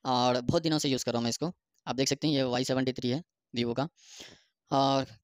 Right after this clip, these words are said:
कैमरा क्वालिटी और अभी तक ये फ़ोन हैंग नहीं हुआ। वीडियो एडिटिंग के लिए भी अच्छा है ये फ़ोन। अ, इसका जो, अ, इस, अ, चिपसेट है हम आपको बताएं, इसका जो, अ, पहले, अ, चिपसेट की बात करें तो इसका जो चिपसेट है वो आपको, अ, स-, अ, Snapdragon का ही, अ, जो है,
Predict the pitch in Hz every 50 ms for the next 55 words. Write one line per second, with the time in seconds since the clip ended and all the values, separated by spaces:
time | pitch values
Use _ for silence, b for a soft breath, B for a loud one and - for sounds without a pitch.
0 | _ - 147 160 175 180 180 175 170 170 165 170 180 180 - 147 151 151 143 -
1 | 156 156 190 196 185 202 185 - 165 170 - - 156 156 156 147 147 143 143 143
2 | 135 131 127 123 139 165 170 170 165 160 165 160 156 156 147 151 151 147 160 165
3 | 135 135 - - 147 147 143 135 135 127 135 143 151 147 - 139 139 139 135 _
4 | - - 143 - - 160 160 160 160 160 - 139 135 131 123 135 131 - - 143
5 | 135 127 - 139 123 - 175 165 156 147 147 139 135 - 135 135 127 135 139 139
6 | - 160 156 151 143 - - - - - 143 135 135 135 143 147 151 156 143 -
7 | 139 139 135 - 147 - 170 156 - 156 147 139 - - 139 143 143 143 - -
8 | 139 131 - 143 - - 165 156 139 147 151 151 151 B B B B - 147 156
9 | - 143 143 143 - - 139 139 139 - 135 131 131 127 127 127 - B B B
10 | B B - 139 135 131 127 127 127 - - 170 175 175 160 165 165 160 160 160
11 | 156 170 156 156 160 170 - 151 143 135 135 131 131 127 131 - - 143 147 143
12 | 139 147 170